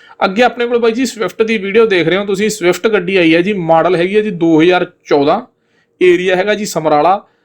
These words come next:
ਰੇਟ ਹੈਗਾ ਜੀ ਤਿੰਨ ਲੱਖ ਤੇ ਪਝੱਤਰ ਹਜ਼ਾਰ ਰੁਪਏ ਦੀ ਡਿਮਾਂਡ ਆ ਬਾਈ ਜੀ। ਠੀਕ ਹੈ, ਮੌਕੇ ਤੇ ਮਾਣ ਤਾਣ ਬਾਈ ਜੀ ਫੁੱਲ ਹੋ ਜੂਗਾ, ਤੇ ਨੰਬਰ ਦਿੱਤਾ ਹੋਇਆ ਸਕਰੀਨ ਤੇ ਬਾਈ ਜੀ, ਗੱਲਬਾਤ ਕਰਕੇ ਤੁਸੀਂ ਇਹਨਾਂ ਨਾਲ ਕੰਟੈਕਟ ਕਰ ਸਕਦੇ ਹੋ ਤੇ ਤੁਸੀਂ ਸਵਿਫਟ ਖਰੀਦ ਸਕਦੇ ਹੋ।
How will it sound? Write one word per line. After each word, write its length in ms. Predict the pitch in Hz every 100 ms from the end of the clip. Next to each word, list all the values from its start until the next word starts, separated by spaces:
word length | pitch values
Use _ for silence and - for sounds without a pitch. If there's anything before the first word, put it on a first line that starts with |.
| _ -
ਰੇਟ 380 | 156 156 180 202
ਹੈਗਾ 220 | 202 233
ਜੀ 100 | 240 240
ਤਿੰਨ 340 | - 202 208
ਲੱਖ 220 | 202 180
ਤੇ 140 | 185 208
ਪਝੱਤਰ 560 | 208 240 254 240 - 202
ਹਜ਼ਾਰ 300 | 180 185 180
ਰੁਪਏ 160 | 165
ਦੀ 80 | 165
ਡਿਮਾਂਡ 360 | 208 190 156 127
ਆ 40 |
ਬਾਈ 160 | 123 120
ਜੀ। 140 | 110
ਠੀਕ 240 | 127 156 226
ਹੈ, 100 | 214 - _ -
ਮੌਕੇ 360 | 175 180 180
ਤੇ 120 | 196 202
ਮਾਣ 260 | 185 175
ਤਾਣ 220 | 170 180
ਬਾਈ 160 | 175 170
ਜੀ 120 | 170
ਫੁੱਲ 260 | 190 165 165
ਹੋ 140 | 165
ਜੂਗਾ, 360 | 165 190 202 190 - _ _ _
ਤੇ 280 | 175 170 170
ਨੰਬਰ 360 | 165 165 160 180
ਦਿੱਤਾ 280 | 175 -
ਹੋਇਆ 140 | 175 180
ਸਕਰੀਨ 440 | 170 160 160 156
ਤੇ 80 | 151
ਬਾਈ 180 | 165 165
ਜੀ, 100 | 180
ਗੱਲਬਾਤ 420 | 170 165 165 160
ਕਰਕੇ 260 | 160 147 165
ਤੁਸੀਂ 220 | 156 156
ਇਹਨਾਂ 160 | 160 180
ਨਾਲ 340 | 180 170 165
ਕੰਟੈਕਟ 440 | 156 165 147 147 156
ਕਰ 220 | 156 147
ਸਕਦੇ 280 | 139 147 160
ਹੋ 40 |
ਤੇ 60 | 160
ਤੁਸੀਂ 140 | 151
ਸਵਿਫਟ 300 | 151 156 151
ਖਰੀਦ 220 | 165 143 120
ਸਕਦੇ 240 | 120
ਹੋ। 60 | 127